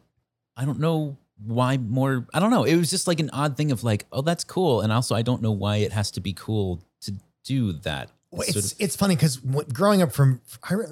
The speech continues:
Speaker 2: eh, maybe college, and this is obviously a while ago, it wasn't like, no, gu-, guys were definitely not painting their nails. It was just enough of a, of a s-, sexual revolution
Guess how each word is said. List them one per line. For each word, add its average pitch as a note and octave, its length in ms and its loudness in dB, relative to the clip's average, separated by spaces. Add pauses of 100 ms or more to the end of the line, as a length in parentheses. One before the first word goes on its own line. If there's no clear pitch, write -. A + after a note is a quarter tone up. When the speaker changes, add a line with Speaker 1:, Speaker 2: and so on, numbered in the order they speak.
(180)
Speaker 2:
eh, A#3+ 40 2
maybe F3+ 200 6
college, A2+ 560 -2 (420)
and E3+ 100 0
this D3+ 100 2
is C#3+ 100 2
obviously B2 360 2
a G#2+ 60 0
while C3+ 260 4
ago, G#2+ 340 0 (160)
it D3 160 -8
wasn't C#3+ 320 2
like, A#2+ 140 2
no, D3 540 8
gu-, B2 360 2
guys C3+ 240 4
were B2 60 4
definitely B2+ 520 2
not G#2 140 2
painting A#2 180 2
their G2 80 0
nails. G#2 300 -2 (320)
It F#3 160 -8
was C#3 240 4
just D3 440 0
enough B2 480 4
of A2 140 -6
a, G2 120 -6 (160)
of G#2 160 -8
a G2 280 -6 (120)
s-, - 160 -10
sexual - 600 -2
revolution A2+ 600 2